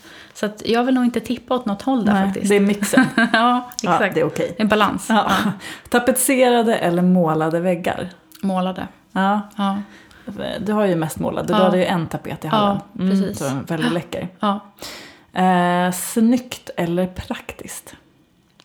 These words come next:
Speaker 1: Jag vill ju gärna tro att man inte behöver välja
Speaker 2: Mm.
Speaker 1: där, eh, liksom, i den frågan heller.
Speaker 2: Mm.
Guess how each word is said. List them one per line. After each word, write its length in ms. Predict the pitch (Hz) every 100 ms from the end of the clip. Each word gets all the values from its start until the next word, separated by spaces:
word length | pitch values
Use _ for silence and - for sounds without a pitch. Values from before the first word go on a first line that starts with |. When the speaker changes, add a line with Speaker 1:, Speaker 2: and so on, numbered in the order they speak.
| _ _ _ _ _ _ _ _ - - _ _ _ _ _ _ _ _ _ _ _ -
Speaker 1:
Jag 140 | 240
vill 160 | 262 247
ju 60 |
gärna 240 | 226 202 190
tro 320 | - 208 185
att 140 | 180
man 100 | 185
inte 200 | 180 180
behöver 220 | 180 175 175
välja 320 | 180 180 180 -
Speaker 2:
Mm. 280 | - 185 190 190
Speaker 1:
där, 200 | 196 180
eh, 400 | - - - 196
liksom, 420 | 185 185 180 185 -
i 60 | 196
den 140 | 185
frågan 260 | 185 180 185
heller. 400 | 196 - 196 - _
Speaker 2:
Mm. 240 | 190 175